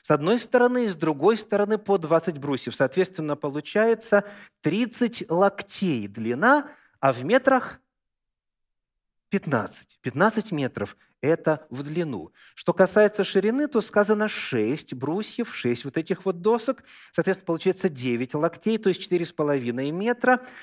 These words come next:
Но если вчитываться, то там кое-что ещё по углам было.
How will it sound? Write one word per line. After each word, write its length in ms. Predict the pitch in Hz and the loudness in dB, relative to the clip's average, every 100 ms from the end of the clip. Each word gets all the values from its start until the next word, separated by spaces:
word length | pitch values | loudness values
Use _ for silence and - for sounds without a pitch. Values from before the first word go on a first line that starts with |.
| - - | -16 -6
Но 140 | 202 | -4
если 320 | 202 196 180 | -2 -2 -2
вчитываться, 1000 | 156 - 208 185 165 165 - 143 135 - - | -4 -4 -4 -2 0 0 2 4 4 -2 -10
то 60 | |
там 260 | 143 185 185 | -2 -2 0
кое-что 380 | 180 170 - 180 | -2 -2 -2 -4
ещё 240 | 165 170 | -2 -4
по 120 | 143 | -2
углам 600 | 151 151 147 123 113 113 104 | -2 -2 0 0 0 -2 -6
было. 360 | 117 190 240 | -4 -2 -2